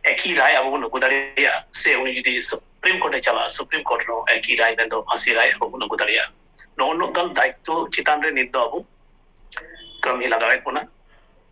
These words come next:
ᱛᱚᱵᱮ ᱚᱱᱟ ᱥᱟᱶ ᱥᱟᱶᱛᱮ ᱟᱨᱦᱚᱸ ᱦᱟᱱᱛᱮ ᱱᱟᱛᱮ ᱠᱷᱚᱱ ᱟᱹᱰᱤ ᱠᱤᱪᱷᱩ, ᱟᱸ, ᱥᱚᱝᱜᱚᱴᱷᱚᱱ ᱠᱚ, ᱮᱢᱚᱱᱠᱤ ᱯᱚᱞᱤᱴᱤᱠᱮᱞ ᱥᱚᱝᱜᱚᱴᱷᱚᱱ ᱠᱚ ᱱᱚᱰᱮ ᱠᱚ ᱦᱮᱡ ᱟᱠᱟᱱᱟ। ᱮᱵᱟᱨ ᱩᱱᱠᱩ ᱪᱮᱫ ᱠᱚ ᱪᱤᱱᱛᱟᱹ ᱵᱷᱟᱵᱽᱱᱟᱭᱮᱫᱟ,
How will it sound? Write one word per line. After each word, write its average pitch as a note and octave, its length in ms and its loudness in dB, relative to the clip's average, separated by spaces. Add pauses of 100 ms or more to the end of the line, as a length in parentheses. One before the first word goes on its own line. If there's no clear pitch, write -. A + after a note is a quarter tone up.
ᱛᱚᱵᱮ B2 180 4
ᱚᱱᱟ C3 200 2
ᱥᱟᱶ D#3 180 2
ᱥᱟᱶᱛᱮ E3 380 2
ᱟᱨᱦᱚᱸ D3 420 2
ᱦᱟᱱᱛᱮ C#3+ 260 0
ᱱᱟᱛᱮ F3+ 220 0
ᱠᱷᱚᱱ E3+ 280 0
ᱟᱹᱰᱤ C#3 180 -6
ᱠᱤᱪᱷᱩ, D3 300 0 (580)
ᱟᱸ, D3+ 180 2
ᱥᱚᱝᱜᱚᱴᱷᱚᱱ C#3 500 2
ᱠᱚ, D3 140 -2 (360)
ᱮᱢᱚᱱᱠᱤ C3 440 0
ᱯᱚᱞᱤᱴᱤᱠᱮᱞ C3 400 0
ᱥᱚᱝᱜᱚᱴᱷᱚᱱ C3+ 680 0
ᱠᱚ C#3+ 160 -2
ᱱᱚᱰᱮ C3 240 2
ᱠᱚ C3 120 -4 (440)
ᱦᱮᱡ C#3 240 2
ᱟᱠᱟᱱᱟ। C3 280 2 (160)
ᱮᱵᱟᱨ B2+ 260 0
ᱩᱱᱠᱩ - 300 -8
ᱪᱮᱫ F3 180 -2
ᱠᱚ - 100 -6
ᱪᱤᱱᱛᱟᱹ B2+ 280 -4
ᱵᱷᱟᱵᱽᱱᱟᱭᱮᱫᱟ, C3 360 0